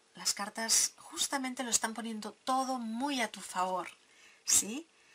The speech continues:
Se te auguran muy buenas cosas, ¿eh? Si te ha gustado este vídeo, dame tu like y compártelo con tus amigos en redes sociales. Coméntame cualquier cosa justo abajo,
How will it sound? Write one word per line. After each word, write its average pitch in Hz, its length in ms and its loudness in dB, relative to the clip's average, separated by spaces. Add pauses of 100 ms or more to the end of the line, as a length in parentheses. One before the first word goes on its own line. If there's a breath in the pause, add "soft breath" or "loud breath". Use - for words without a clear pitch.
(340 loud breath)
Se - 140 -8
te 185 100 -10
auguran 226 540 -2
muy 226 420 0
buenas 190 420 2
cosas, - 600 -2 (640)
¿eh? 226 280 -10 (500 loud breath)
Si - 160 -2
te 240 140 0
ha 233 40 6
gustado 226 440 2
este 190 260 0
vídeo, 233 340 2 (340)
dame 170 260 -4
tu 170 120 -12
like 226 340 2
y 214 40 -6
compártelo 202 540 -2
con 185 160 -8
tus 175 220 0
amigos 208 420 0
en 180 100 -10
redes 180 260 -4
sociales. 226 720 0 (200 loud breath)
Coméntame 466 520 0
cualquier 339 320 0
cosa 330 360 2
justo - 360 0
abajo, 262 580 2